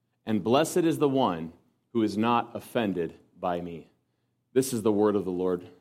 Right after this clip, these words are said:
Let's pray as we begin. Father, we ask for clarity here.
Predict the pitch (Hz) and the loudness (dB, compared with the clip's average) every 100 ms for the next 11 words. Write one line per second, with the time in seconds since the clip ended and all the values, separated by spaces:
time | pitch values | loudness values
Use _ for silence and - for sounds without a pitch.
0 | _ 101 95 - 98 90 90 82 85 82 | _ -12 -12 -4 0 0 -2 -12 -14 -14
1 | - 123 110 104 107 104 98 - - _ | -2 0 2 2 2 2 0 -4 -18 _
2 | _ _ _ _ _ - - 120 117 101 | _ _ _ _ _ -20 -2 4 4 4
3 | 95 95 92 | 0 -4 -6